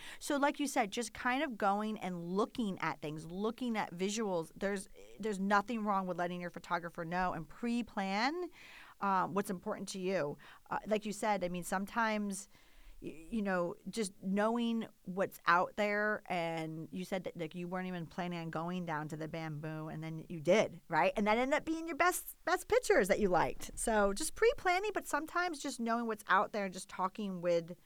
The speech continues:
your, your, your vendors. I mean, here's the other thing, too: just knowing kind of, like, your wedding. We knew the vibe that you were going for. So we obviously talked on the phone. We did your final detail appointment. You,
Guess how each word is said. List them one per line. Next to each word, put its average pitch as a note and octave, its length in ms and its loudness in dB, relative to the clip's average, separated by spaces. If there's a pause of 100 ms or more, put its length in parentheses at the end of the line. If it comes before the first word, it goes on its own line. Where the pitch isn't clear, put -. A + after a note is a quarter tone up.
(160)
your, F#3 320 0
your, E3 320 -6 (580)
your A#2 140 -8
vendors. A3 460 2
I B3+ 60 8
mean, C4 160 8
here's G4+ 180 8
the E4+ 80 10
other B3 160 10
thing, D#3 240 -2
too: F3+ 320 2
just F#3 160 -2
knowing F#3 340 0
kind F3 220 -4
of, D3+ 60 -6
like, D#3+ 180 -6
your E3 200 -2
wedding. E3+ 440 0 (720)
We C#4 240 4
knew D4+ 200 4
the B3+ 120 4
vibe F#3 280 8
that F3 100 0
you F3 80 0
were E3 60 -2
going D3+ 300 -2
for. - 420 -8 (280)
So F3 720 4 (420)
we G#3+ 320 0
obviously F#3+ 400 4
talked F3+ 260 -4
on F3+ 60 -6
the F3+ 80 -4
phone. C#4 260 6
We B3+ 80 2
did F3 160 -6
your E3+ 80 -2
final - 300 -6
detail G#3+ 300 -2
appointment. G3+ 340 -4
You, E3+ 120 -8